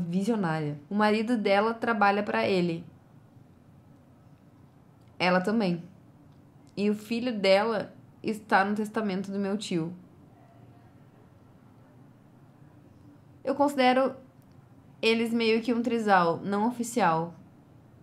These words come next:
Viajam juntos e tudo mais. Vou precisar de um bom tempo pra di-, pra, é lindo, né, gente? Fa-, família é um,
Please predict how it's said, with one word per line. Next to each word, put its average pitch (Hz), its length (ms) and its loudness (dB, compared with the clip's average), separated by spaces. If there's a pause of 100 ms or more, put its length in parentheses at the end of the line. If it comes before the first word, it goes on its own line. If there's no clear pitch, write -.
(400)
Viajam 208 580 4
juntos 208 340 -2
e - 20 -8
tudo 196 240 -6
mais. 175 480 -4 (480)
Vou 220 140 0
precisar 220 300 -2
de 214 100 -4
um - 20 -2
bom 196 200 -2
tempo 208 260 -2
pra 196 160 -6
di-, 180 320 -4
pra, 196 280 -8 (1400)
é 320 100 -2
lindo, 202 560 -2
né, 202 180 -2
gente? 180 460 -6
Fa-, 196 240 -12
família 196 480 -4
é 202 160 -2
um, 208 400 -4